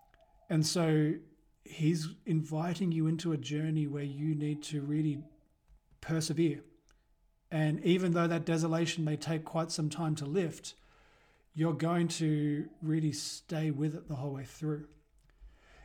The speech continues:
In the same way, Ignatius would say that we need to be very patient in this process. You know, when we are in desolation, there is a sense of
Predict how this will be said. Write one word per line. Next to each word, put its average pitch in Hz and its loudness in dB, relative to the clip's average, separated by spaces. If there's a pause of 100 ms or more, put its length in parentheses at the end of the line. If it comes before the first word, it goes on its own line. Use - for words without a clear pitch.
In 170 6
the 165 8
same 190 6
way, 175 4
Ignatius 165 0
would 156 -2
say 156 -2
that 196 -6
we 151 2
need 170 0
to 180 -6
be 185 -4
very 156 0
patient - -6 (240)
in 151 0
this 147 -4
process. - -10 (840)
You 165 -4
know, 151 0
when 175 4
we 202 8
are 185 4
in 175 2
desolation, 160 2
there 156 0
is 147 0
a 156 -2
sense 156 -2
of 165 -10